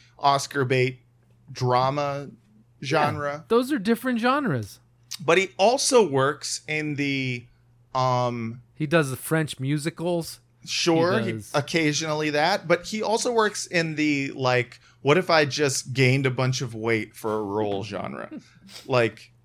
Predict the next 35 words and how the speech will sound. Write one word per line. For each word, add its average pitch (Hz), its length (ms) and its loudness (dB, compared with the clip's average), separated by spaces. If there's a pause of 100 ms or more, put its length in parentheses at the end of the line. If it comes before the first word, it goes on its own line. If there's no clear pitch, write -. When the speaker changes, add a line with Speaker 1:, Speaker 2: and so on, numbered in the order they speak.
(560)
Speaker 2:
So 147 160 0
Speaker 1:
like 123 80 6
Speaker 2:
that's 202 160 2
my 370 100 0
question 202 440 4
about 135 240 2
this. 120 320 -4
Like, 156 160 -4
I 160 140 0
can't, 208 340 -2 (160)
I 165 100 -2
can't 196 320 0
tell 196 240 2
if 170 80 0
he 165 120 -2
gained 151 380 0
weight 170 280 2
for 185 120 -2
this 160 220 2
role, 190 460 -2
this 170 200 -4
role, 202 240 0
or 165 140 2
if 143 80 -4
he 151 160 -2
is 135 160 -4
just, 135 300 -8 (440)
uh, 127 600 0
that 131 80 0
Speaker 1:
Gotten 151 280 4
fat? 165 440 8
Speaker 2:
fat 143 120 -2 (420)
now. - 60 6
Speaker 1:
<laughs> - 0 -
Speaker 2:
Yeah. 170 300 2